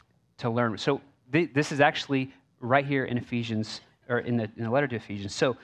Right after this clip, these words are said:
verses two and three, here that we find seven affirmations from Jesus. It's crazy.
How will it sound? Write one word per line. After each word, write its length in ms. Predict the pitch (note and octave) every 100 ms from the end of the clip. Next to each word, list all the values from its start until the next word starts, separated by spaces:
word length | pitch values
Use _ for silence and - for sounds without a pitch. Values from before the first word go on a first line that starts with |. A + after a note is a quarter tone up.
| - - -
verses 380 | E3+ F#3 E3+ -
two 240 | - F3+
and 100 | F3+
three, 340 | - A2 F#2 - _ _ _ _ _ _ _
here 240 | D3 D#3+ E3
that 140 | C#3+ C#3+
we 180 | F3
find 500 | F#3+ D#3 C3 B2+ D#3+ - _ _ _ _ _ _ _ _ _ _ _ _ _ _
seven 800 | - - - D#3 D#3 A#2+ G2+ F#2 -
affirmations 760 | A#2 A2+ A2+ G2+ G2+ - F#2+
from 160 | - F#2+
Jesus. 500 | G2 F#2+ F#2 G2 - - _ _ _ _ _ _
It's 120 | G3
crazy. 480 | - C#3+ D#3 A2